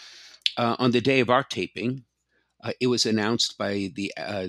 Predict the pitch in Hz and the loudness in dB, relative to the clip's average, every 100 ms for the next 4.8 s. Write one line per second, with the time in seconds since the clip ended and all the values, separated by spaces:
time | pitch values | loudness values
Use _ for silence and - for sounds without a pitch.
0 | 90 98 92 92 - 107 110 - 107 101 | -8 -8 -6 -6 -6 -6 -4 -4 -2 -4
1 | - 110 117 - 90 82 82 110 - _ | -2 0 0 -2 -6 -10 -10 -12 -16 _
2 | _ _ _ _ _ - 95 95 104 98 | _ _ _ _ _ -10 -8 -4 -2 -2
3 | 98 - - - _ _ _ _ 101 98 | -4 -6 -12 -12 _ _ _ _ -12 -2
4 | 113 110 107 131 127 - 113 113 | 0 0 -2 -2 0 0 -2 -4